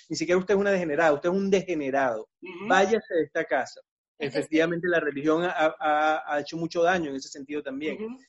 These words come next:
Speaker 1: "Te largas de esta casa hasta que no te vuelvas otra vez un hombrecito,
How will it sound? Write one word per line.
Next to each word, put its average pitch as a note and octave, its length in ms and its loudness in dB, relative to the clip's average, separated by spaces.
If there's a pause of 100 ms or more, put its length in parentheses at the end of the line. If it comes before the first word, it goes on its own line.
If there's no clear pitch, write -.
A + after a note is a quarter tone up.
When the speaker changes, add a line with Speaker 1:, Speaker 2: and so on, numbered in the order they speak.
(140)
Speaker 1:
"Te D#3 160 2
largas G#3+ 580 6
de G3+ 60 2
esta G3 280 -2
casa G#3+ 300 -2
hasta G3 220 -4
que F3 100 -2
no E3 120 0
te F#3+ 100 2
vuelvas G3 580 4
otra F#3 240 0
vez F#3+ 140 0
un F#3 180 -4
hombrecito, D#3 720 -4